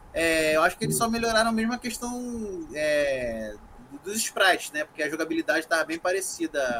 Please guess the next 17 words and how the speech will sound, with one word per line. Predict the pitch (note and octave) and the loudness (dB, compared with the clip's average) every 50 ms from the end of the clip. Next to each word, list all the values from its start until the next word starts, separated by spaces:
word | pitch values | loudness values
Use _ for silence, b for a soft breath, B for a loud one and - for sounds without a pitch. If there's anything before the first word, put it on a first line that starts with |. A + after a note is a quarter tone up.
| A2 G2+ F#2+ E2+ - - | -4 -6 -8 -10 -14 -16
à | - | -16
questão | - - C#3 B2 B2 B2 C3+ | -14 -10 -6 -6 -4 -4 -4
da | C3+ C#3+ C#3 | -4 -6 -6
mecânica | C#3+ C3+ - - C3+ C#3 C#3 C#3 - - C#3 C3+ | -6 -8 -10 -8 -6 -6 -6 -4 -2 -2 -2 -2
de | C3 C3 C3 B2 | -2 -6 -14 -8
plataforma. | - C3+ B2+ B2+ C#3 C3+ - - - A#2 A2 - - - - - B B B B B B B B - - - - - - - | -4 -4 -2 -2 -4 -6 -8 -8 -8 -8 -8 -8 -12 -20 -20 -20 B B B B B B B B -8 -4 -2 -2 0 0 0
E | G3 | 0
os | G3+ F3+ F#3 | 0 4 4
outros | G3+ G#3 - G#3 G#3 F3+ | 4 4 2 0 0 4
jogos | F3+ F#3 G3 G#3 G#3+ A#3+ A#3+ A3+ | 4 4 4 4 2 0 0 0
eu | A#3+ A#3+ A#3+ | 0 0 0
não, | A#3+ A#3+ A#3+ A#3+ A3+ | 0 -2 -4 -4 -4
não | G#3+ G3 F#3 F3 D#3+ D3+ D3 D3+ E3 | -6 -6 -6 -6 -8 -8 -6 -6 -4
me | F3 F#3 | -2 -4
interesso | F#3 F#3 F#3+ F3+ E3 D#3+ D#3+ D#3 D#3+ - E3 | -2 2 2 4 4 4 4 2 0 -2 -6
muito, | D3+ C#3+ D3 D#3 D#3+ - D3 | -6 -6 -6 -6 -6 -6 -6
assim. | - - - D3+ | -6 -8 -8 -8